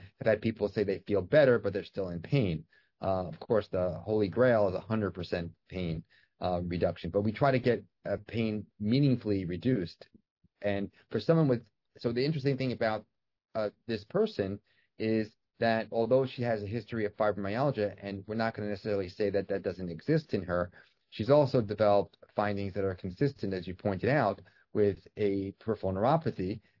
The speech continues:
And it's quite possible, um, that, you know, logical, um, that she has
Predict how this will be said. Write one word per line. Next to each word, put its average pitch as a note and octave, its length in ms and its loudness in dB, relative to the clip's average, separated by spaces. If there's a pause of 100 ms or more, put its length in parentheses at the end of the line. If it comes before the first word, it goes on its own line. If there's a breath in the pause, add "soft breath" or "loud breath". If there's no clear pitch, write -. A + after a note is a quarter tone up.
(100)
And G#2 260 -2
it's G2 300 -10
quite G2+ 280 0
possible, G#2 760 -2 (240)
um, G2+ 480 0 (320)
that, G#2 440 0
you G#2 260 -6
know, G2 100 0 (120)
logical, G#2+ 760 0 (260)
um, G2 400 -2
that G2 300 -2
she G2+ 500 -6
has G2 640 -4